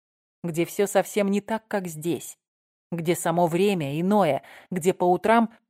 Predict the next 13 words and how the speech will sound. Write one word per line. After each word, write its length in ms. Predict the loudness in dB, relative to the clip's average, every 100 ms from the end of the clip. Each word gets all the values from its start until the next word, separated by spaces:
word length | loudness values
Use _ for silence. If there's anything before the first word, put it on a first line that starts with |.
| _ _
пахнет 420 | 2 4 2 2
не 120 | 2
дымом 420 | 4 6 6 6 4
горящего 580 | 2 2 2 0 -2
торфа, 640 | -2 2 4 2 -4 -16 -18 _ _ _ _
а 160 | -2 0
кофе 400 | 4 4 4 -2
и 160 | -6
корицей, 680 | -4 -2 0 -4 -4 -4 -4 _ _ _ -2
розами 600 | 6 8 6 2 -2 -6 _ _ _
и 80 | -2
морской 480 | 0 -2 -2 -2 -2
солью, 580 | -4 -6 -6 -8 -16